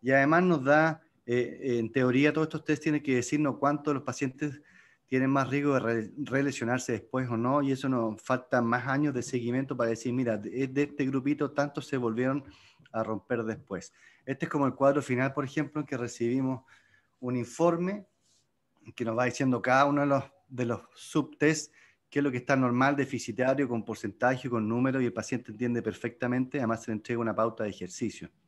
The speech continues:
¿ya? Como discusión, eh, contarles esto que, que creo que todos sabemos, ¿ah? Si en la realidad, realidad es que no estamos usando siempre test de alta para dar un, un,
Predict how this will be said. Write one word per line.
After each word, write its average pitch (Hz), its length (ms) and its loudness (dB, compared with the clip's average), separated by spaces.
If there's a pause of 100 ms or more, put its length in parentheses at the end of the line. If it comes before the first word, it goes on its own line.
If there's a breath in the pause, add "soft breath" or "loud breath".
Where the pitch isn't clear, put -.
(120)
¿ya? 120 240 -8 (580 soft breath)
Como 151 240 2
discusión, 180 640 2
eh, 156 500 2
contarles 170 480 4
esto 165 260 2
que, 127 480 0
que 131 340 0
creo 151 240 6
que 131 80 4
todos 147 220 4
sabemos, 131 480 4
¿ah? 123 280 2
Si 127 100 -2
en 113 100 0
la 110 100 4
realidad, 117 600 0
realidad 139 340 4
es 143 60 0
que 135 200 -4 (300 loud breath)
no 135 100 0
estamos 151 360 4
usando 147 260 2
siempre 151 500 0
test 147 380 -2
de 123 140 4
alta 131 360 2
para 110 200 2
dar 117 160 0
un, 110 260 -2
un, 101 480 -6